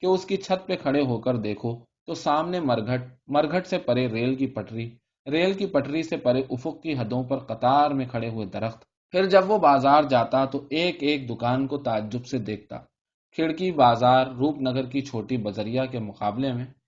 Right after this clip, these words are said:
کتنا بڑا بازار تھا۔ ایک دکان پر سائیکلیں ہی سائیکلیں، اتنی سائیکلیں اس نے کبھی کاہے کو دیکھی تھیں۔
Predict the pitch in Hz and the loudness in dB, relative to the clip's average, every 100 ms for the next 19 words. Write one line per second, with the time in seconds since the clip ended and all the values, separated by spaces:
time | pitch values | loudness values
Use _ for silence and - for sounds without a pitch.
0 | _ _ - 180 208 185 117 127 113 104 | _ _ -8 -2 0 0 2 2 2 0
1 | 104 104 101 104 - _ _ _ _ 165 | -2 -4 -6 -14 -20 _ _ _ _ -2
2 | 202 180 175 165 185 180 180 - 107 107 | 0 0 -2 0 0 -2 -4 -2 -4 -2
3 | 123 131 143 120 117 123 117 123 _ _ | -2 -2 -2 -2 -2 -4 -8 -10 _ _
4 | - 143 160 208 196 117 110 135 151 - | -10 -6 -4 -4 0 -2 0 -4 -4 -6
5 | 160 113 110 123 117 110 113 127 107 104 | -10 -8 -6 -2 -2 -2 -2 -4 -4 -6
6 | 120 120 120 | -8 -10 -10